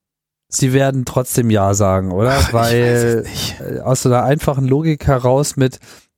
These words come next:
Speaker 1: ja, wenn wir jetzt nicht Ja sagen zu diesem Kompromiss, dann, äh, verlieren wir unseren Vorsitzenden, den wir gerade mit sechsundneunzig Prozent oder so, äh, wiedergewählt haben, weil die dann alle zurücktreten müssen.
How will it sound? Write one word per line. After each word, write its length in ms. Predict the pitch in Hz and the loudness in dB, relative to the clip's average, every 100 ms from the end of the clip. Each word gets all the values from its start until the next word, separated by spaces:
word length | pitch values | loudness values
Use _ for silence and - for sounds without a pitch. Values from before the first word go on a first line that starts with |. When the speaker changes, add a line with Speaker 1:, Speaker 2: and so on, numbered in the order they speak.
| - | -2
Speaker 1:
ja, 520 | 120 131 160 180 160 | 2 2 2 0 0
wenn 200 | 135 139 | -2 0
wir 80 | 131 | 2
jetzt 320 | 131 160 - | 2 0 -2
nicht 220 | 147 143 | -4 -2
Ja 300 | 131 135 180 | 0 2 2
sagen 500 | 170 156 156 160 165 | 2 2 2 0 -2
zu 140 | 156 143 | -6 -6
diesem 240 | 135 143 | -4 -4
Kompromiss, 800 | - 135 - 120 135 196 - - | -2 -4 -4 -2 0 0 -4 -4
dann, 520 | 123 131 147 143 139 135 | 0 0 -2 -4 -6 -6
äh, 840 | 123 123 123 120 120 120 120 113 | 0 2 4 2 2 -2 -4 -6
verlieren 480 | - 127 139 160 143 | -2 0 0 2 0
wir 100 | 127 | 0
unseren 320 | 131 127 120 | 2 0 0
Vorsitzenden, 760 | - 147 175 170 - 160 156 | -2 0 0 -4 -2 0 0
den 120 | 143 139 | 0 0
wir 100 | 135 | -2
gerade 300 | 131 127 135 | 0 2 2
mit 300 | 127 127 - | 2 0 -8
sechsundneunzig 840 | - - 131 - 131 131 135 - | -10 -6 -4 -2 0 0 -2 -6
Prozent 460 | - 120 131 135 | -6 -2 -2 -2
oder 160 | 120 123 | 0 -2
so, 420 | 120 127 120 117 | 0 0 0 0
äh, 340 | - 113 - 117 | 0 0 0 -2
wiedergewählt 720 | 139 170 160 147 143 156 147 | 0 0 0 2 0 2 0
haben, 340 | 135 143 147 | 2 2 2
weil 140 | 131 | 0
die 80 | 127 | 2
dann 160 | 123 117 | 2 2
alle 220 | 117 123 | 0 0
zurücktreten 720 | - 131 170 - 147 147 143 | 0 0 -2 -2 -2 -2 0
müssen. 420 | 139 143 - 147 | 0 0 -2 -2